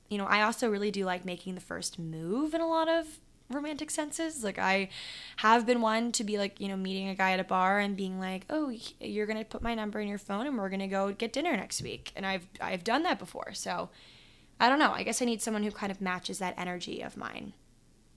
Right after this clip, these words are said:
or, you know, doesn't necessarily match it, but kind of complements it, you know? So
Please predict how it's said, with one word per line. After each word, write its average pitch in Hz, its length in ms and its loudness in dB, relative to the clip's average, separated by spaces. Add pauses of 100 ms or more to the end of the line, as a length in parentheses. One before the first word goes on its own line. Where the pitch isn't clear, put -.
(160)
or, 190 300 0
you 190 120 -6
know, 175 100 -2
doesn't 180 240 -4
necessarily 170 420 -6
match 175 320 2
it, - 120 -6
but 165 120 -8
kind 180 160 -10
of - 80 -16
complements 185 600 -4
it, - 120 -10
you 185 80 -6
know? 180 180 -6
So - 320 -6